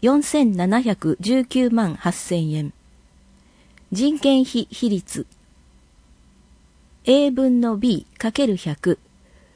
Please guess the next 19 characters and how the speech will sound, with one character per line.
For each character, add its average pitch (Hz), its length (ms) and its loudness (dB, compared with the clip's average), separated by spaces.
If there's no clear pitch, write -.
十 294 220 0
二 294 200 2
点 165 300 -2
四 208 200 0
パ 196 180 0
ー 190 60 0
セ 175 180 -4
ン 147 60 -4
ト。 - 220 -10
実 247 340 0
質 302 120 -4
収 277 240 0
支、 - 280 -4
歳 320 280 0
入 320 180 0
総 302 260 2
額 208 180 0
か 170 180 -4
ら 156 200 -2